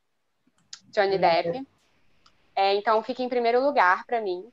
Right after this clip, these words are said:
Speaker 1: Em segundo lugar, eu vou colocar Aladdin, porque eu me diverti muito. Eu amei, é, esse live action. Eu gostei muito do que eles fizeram, as poucas modificações que eles fizeram,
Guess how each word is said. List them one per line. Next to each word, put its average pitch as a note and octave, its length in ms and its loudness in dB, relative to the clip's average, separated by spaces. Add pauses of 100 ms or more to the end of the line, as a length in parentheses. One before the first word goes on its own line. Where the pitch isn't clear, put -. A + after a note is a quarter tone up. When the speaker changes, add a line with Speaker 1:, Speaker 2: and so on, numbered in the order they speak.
(280)
Speaker 1:
Em A3 100 -10
segundo B3 380 -4
lugar, B3 240 4
eu A3+ 60 8
vou A#3+ 80 -4
colocar A#3+ 320 0
Aladdin, A#3 560 0 (220)
porque A#3+ 460 4
eu A3 100 -2
me A#3+ 80 -4
diverti A#3+ 400 -4
muito. C4 600 -4 (360)
Eu G#3 140 0
amei, A#3 560 2
é, G3+ 640 0
esse G3 500 -4
live G3 340 2
action. G3+ 580 -2
Eu F#3+ 80 -6
gostei G#3 300 -2
muito A3 240 -4
do A#3+ 80 -10
que B3 80 -4
eles A#3 140 -6
fizeram, G#3 400 2
as G3+ 160 0
poucas B3 280 -2
modificações A#3+ 580 -6
que - 80 -12
eles G#3+ 160 -10
fizeram, G3 560 -2